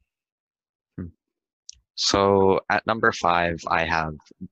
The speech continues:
Simon Edvinsson, who is a defenseman. Um, last year in the J twenty League, he had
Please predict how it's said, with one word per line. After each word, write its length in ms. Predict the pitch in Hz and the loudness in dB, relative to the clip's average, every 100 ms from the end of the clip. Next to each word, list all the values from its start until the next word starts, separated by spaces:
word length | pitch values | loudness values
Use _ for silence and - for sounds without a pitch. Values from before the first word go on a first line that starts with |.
| _ - | _ -6
Simon 440 | - - 95 98 87 90 | 0 2 0 -4 -6 -6
Edvinsson, 580 | 87 95 92 - 123 151 _ _ _ _ _ _ _ - | -6 -6 -6 -6 -8 -10 _ _ _ _ _ _ _ -8
who 400 | 95 85 80 76 - _ _ _ _ _ | -6 -4 -6 -8 -14 _ _ _ _ _
is 320 | 90 82 78 - | -4 -4 -6 -6
a 80 | 87 | -6
defenseman. 560 | 87 92 92 - 151 - _ _ _ _ _ | -4 -4 -4 -6 -12 -14 _ _ _ _ _
Um, 280 | 85 80 80 - | -4 -2 -4 -4
last 360 | 87 110 - 98 | -2 -2 -2 0
year 180 | 92 | 0
in 120 | 80 85 | 0 -4
the 80 | |
J 180 | 82 87 | -2 -4
twenty 340 | 80 85 78 78 | -2 -6 -6 -6
League, 300 | 80 78 82 - _ | -8 -8 -12 -18 _
he 200 | - 90 | -12 -8
had 320 | 80 78 78 | -4 -4 -4